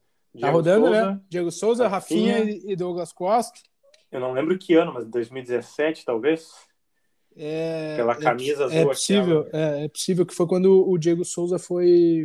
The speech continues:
Speaker 2: foi convocado ali pra, pra seleção,
Speaker 1: Também.
Speaker 2: né? Era,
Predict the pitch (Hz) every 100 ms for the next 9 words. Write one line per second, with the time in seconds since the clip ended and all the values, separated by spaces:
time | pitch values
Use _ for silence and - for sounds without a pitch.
0 | 156 160 165 160 156 170 170 151 143 139
1 | 143 135 127 - _ _ 139 139 143 139
2 | - 151 160 143 139 139